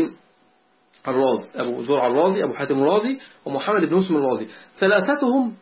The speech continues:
كانت ح-، قد حكموا على محمد بن حميد الرازي أنه كذاب، هؤلاء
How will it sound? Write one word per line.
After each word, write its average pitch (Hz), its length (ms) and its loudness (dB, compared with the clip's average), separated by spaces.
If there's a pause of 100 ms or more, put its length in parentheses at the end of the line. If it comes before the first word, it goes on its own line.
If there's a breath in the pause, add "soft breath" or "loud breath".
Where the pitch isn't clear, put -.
(120)
كانت 156 180 -2
ح-، - 300 -6
قد 170 200 -2
حكموا 202 460 -2
على 170 180 0
محمد 185 380 0
بن 156 200 -2
حميد 190 260 2
الرازي 202 360 4
أنه 175 240 0
كذاب، 147 420 -4 (880)
هؤلاء 139 520 0